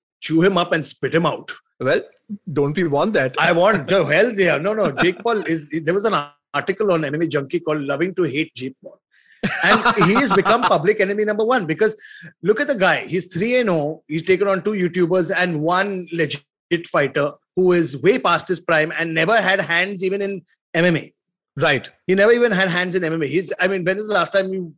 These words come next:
Speaker 1: heard, uh, Ben Askren hurting anybody on their feet?
Speaker 2: Uh, well, maybe, like, two thousand and one or two thousand two.
Speaker 1: Yeah, correct. Maybe, maybe in,
Speaker 2: <laughs>
Speaker 1: in school or something, you go to a fight.
Speaker 2: Yeah.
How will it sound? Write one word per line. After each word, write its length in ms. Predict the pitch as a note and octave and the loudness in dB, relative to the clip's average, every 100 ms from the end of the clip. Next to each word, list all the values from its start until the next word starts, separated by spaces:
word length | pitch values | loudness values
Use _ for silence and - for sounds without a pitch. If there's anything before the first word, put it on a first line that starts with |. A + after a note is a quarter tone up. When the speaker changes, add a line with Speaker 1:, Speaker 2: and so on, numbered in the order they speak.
| - | -2
Speaker 1:
heard, 300 | E3+ F3+ - - - _ | 2 2 -2 -8 -20 _
uh, 220 | D#3 D#3+ | 2 2
Ben 200 | C#3+ D#3+ | 2 2
Askren 280 | F3 E3+ G3+ | 2 0 -2
hurting 360 | D#3 D3 D3+ F#3+ | -2 -2 0 0
anybody 280 | E3+ E3+ E3+ | 0 2 2
on 140 | D#3 | 2
their 140 | D3+ D3 | -2 -4
feet? 280 | D#3+ C3 - - _ _ - | -6 -8 -12 -20 _ _ -4
Speaker 2:
Uh, 260 | C#3 C3+ C#3 | 0 2 0
well, 220 | D#3 D#3 F3+ | 0 0 0
maybe, 360 | E3 C3+ C#3 C#3+ | -4 -2 0 0
like, 140 | C#3 | 0
two 120 | C#3 C3+ | -2 -2
thousand 340 | C3 B2+ C3 | 0 0 0
and 320 | B2+ A#2+ A#2 - | -2 -2 -4 -8
one 300 | C3 B2 B2+ | -4 -2 0
or 60 | B2+ | -2
two 120 | B2+ | -2
thousand 260 | B2+ A#2+ | -2 0
two. 60 | A#2+ | 2
Speaker 1:
Yeah, 160 | E3+ C#3+ | 2 2
correct. 360 | F3 C#3+ A2 | 2 0 -2
Maybe, 200 | D3+ D3+ | -2 -2
maybe 300 | D3 D3 E3+ | 0 2 4
in, 80 | D3 | 4
Speaker 2:
<laughs> 220 | B3 G#3 | 2 0
Speaker 1:
in 60 | E3 | -4
school 340 | - G3 F3 D#3 | 0 4 6 4
or 40 | |
something, 280 | D3 C3+ C#3+ | 2 -2 -2
you 60 | C3 | -2
go 80 | |
to 120 | C3 B2+ | -2 -4
a 60 | |
fight. 140 | A#2 C#3+ | -2 0
Speaker 2:
Yeah. 220 | B2 | 0